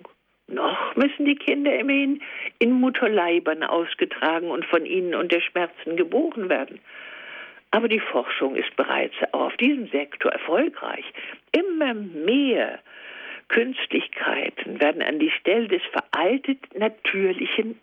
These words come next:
eingeführt. Das ist befremdlich. Will man den Herrn über Leben und Tod übertrumpfen? Will sich der Machermensch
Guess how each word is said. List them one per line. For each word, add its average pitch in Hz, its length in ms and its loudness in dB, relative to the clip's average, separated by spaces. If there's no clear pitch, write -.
eingeführt. - 800 -2
Das - 180 0
ist - 180 -2
befremdlich. - 720 0
Will 165 140 4
man 156 280 0
den - 200 -2
Herrn 180 720 0
über 139 360 2
Leben 156 500 2
und 160 260 -4
Tod 147 400 2
übertrumpfen? - 960 -2
Will 175 160 4
sich 190 180 0
der 165 140 2
Machermensch 196 920 0